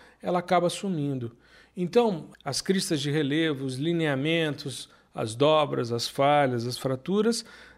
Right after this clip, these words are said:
você tem que pensar nisso na hora de estruturar a sua estratégia de imageamento.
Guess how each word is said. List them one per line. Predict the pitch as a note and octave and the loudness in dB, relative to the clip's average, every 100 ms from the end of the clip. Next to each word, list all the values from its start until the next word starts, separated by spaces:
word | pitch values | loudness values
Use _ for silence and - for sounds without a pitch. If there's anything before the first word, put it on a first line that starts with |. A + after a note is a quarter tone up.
| _ | _
você | - | -2
tem | E3 F#3+ | 0 0
que | |
pensar | - F#3+ E3 F#3+ | 2 2 4 2
nisso | F3 E3+ E3+ F#3 | 2 2 0 -2
na | E3+ | 0
hora | D3+ D#3+ E3 | 4 4 4
de | D3+ | 0
estruturar | D3+ - E3+ D#3+ D3+ C#3 D#3 D#3 - _ - _ _ | -6 -8 -10 -4 0 2 2 0 -8 _ -20 _ _
a | D#3 D3+ | -2 0
sua | D3+ - D3+ D3+ D#3 D#3 D3 C#3 C3 A#2+ A#2 - _ _ | -2 -2 2 4 6 6 6 4 2 -2 -6 -14 _ _
estratégia | - - E3 - E3+ F3+ C#3+ C3 | -6 0 -2 2 4 4 2 -4
de | C#3 | -4
imageamento. | C#3+ D3+ C#3+ F#3 F#3 C#3 A#2 - | -2 -2 -2 -2 0 -2 -6 -12